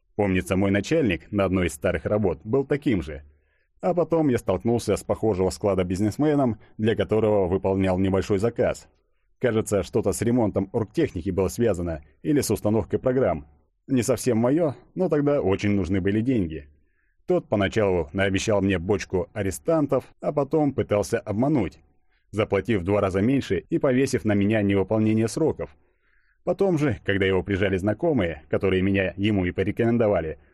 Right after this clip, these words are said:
он заявил и начал говорить что-то о законах бизнеса, рисках и прочем. Деньги свои я получил, но с ним не желал больше иметь ничего общего. Везёт мне на таких людей.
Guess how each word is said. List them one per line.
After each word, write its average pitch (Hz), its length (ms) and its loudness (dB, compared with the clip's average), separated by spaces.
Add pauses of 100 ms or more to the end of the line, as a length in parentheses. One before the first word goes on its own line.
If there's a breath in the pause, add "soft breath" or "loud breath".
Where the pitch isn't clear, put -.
(100)
он 160 200 0
заявил 120 580 0 (220 soft breath)
и 143 120 -4
начал 151 300 0
говорить 127 320 2
что-то 117 380 0
о 104 160 -2
законах 98 480 0
бизнеса, 113 640 -2
рисках 120 540 -2
и 120 60 0
прочем. 98 480 -4 (440)
Деньги 147 400 0
свои 92 360 0
я 95 100 2
получил, 113 520 -2 (320 soft breath)
но 135 180 0
с 160 120 -6
ним 151 220 2
не 147 80 2
желал 110 340 2
больше 101 360 0
иметь 101 260 0
ничего 95 460 -2
общего. 90 480 -4 (560)
Везёт 143 420 0
мне 101 120 0
на 92 120 2
таких 95 320 -4
людей. 104 440 -2